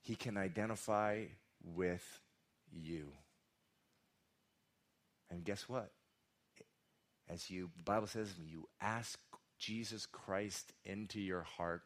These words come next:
receive him as your Savior, your Master, your Lord, he becomes your high priest. And he does it with joy. It says, the Bible says in Hebrews that it was with joy,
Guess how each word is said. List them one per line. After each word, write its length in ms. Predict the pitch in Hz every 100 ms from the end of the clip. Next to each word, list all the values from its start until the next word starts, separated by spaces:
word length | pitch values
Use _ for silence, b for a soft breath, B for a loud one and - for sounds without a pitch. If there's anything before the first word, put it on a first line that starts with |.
| 92
receive 560 | 87 - - 131 135
him 180 | 120 101
as 240 | 98 95 87
your 120 | 80
Savior, 680 | - - 107 101 101 101 - B B B
your 180 | 90 82
Master, 600 | 85 101 107 107 - 107
your 200 | 104 98
Lord, 400 | 80 67 - - _ - - - - _ _ _ _ _ _
he 160 | - -
becomes 680 | - - 92 90 85 - - _
your 160 | 76 65
high 340 | - - 78 -
priest. 640 | - - - - - - - _ -
And 120 | 101
he 80 | 104
does 320 | 92 120 127
it 120 | 107 - - - _ _ _ -
with 300 | 95 92 92
joy. 560 | 95 110 117 120 90 - b b
It 160 | 101
says, 300 | - 127 117
the 80 | 117
Bible 260 | 107 120 117
says 200 | 123 113
in 80 | 107
Hebrews 420 | 120 120 110 98
that 160 | 104 - 120
it 180 | 113
was 300 | 117 113 - -
with 220 | 110 104 - - -
joy, 640 | - 123 143 156 160 98